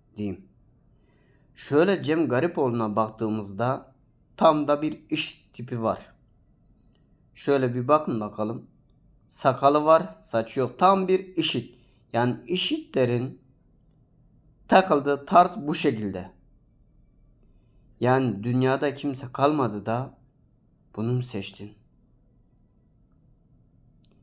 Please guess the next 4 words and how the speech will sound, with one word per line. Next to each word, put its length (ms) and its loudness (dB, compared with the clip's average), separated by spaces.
Yani 460 -10
bazı 460 2
kızlara 540 -4
açıkçası 840 -6